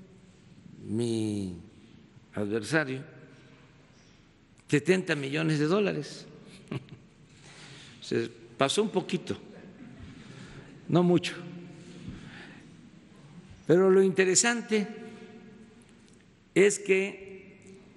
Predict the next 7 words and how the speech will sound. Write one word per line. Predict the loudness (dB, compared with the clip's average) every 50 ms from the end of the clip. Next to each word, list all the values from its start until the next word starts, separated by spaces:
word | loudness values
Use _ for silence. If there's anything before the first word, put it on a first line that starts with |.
| -20 -14 -2
pues, | 0 0 2 2 0
eh, | -2 -2
protestamos, | 0 0 -2 -2 0 -2 -4 -2 0 0 0 0 -2 -10 -14 -14 -12 -10
¿no?, | -10 -10 -12 -14 -18 -20 -20 -20 -20 -20 -20 -20 -20 -20 -20 -20 -20 -20 -20 -20 -20 -20 -20 -20 -20 -20 -20 -20 -20 -20 -20 -20 -20 -20 -20 -18 -18 -18 -18 -18 -18 -20 -20 -18 -18 -18 -20 -18 -12
por | -8 -8 -6 -6
el | -6 -6 -8
fraude, | -4 0 0 0 0 0 -6 -10 -12 -12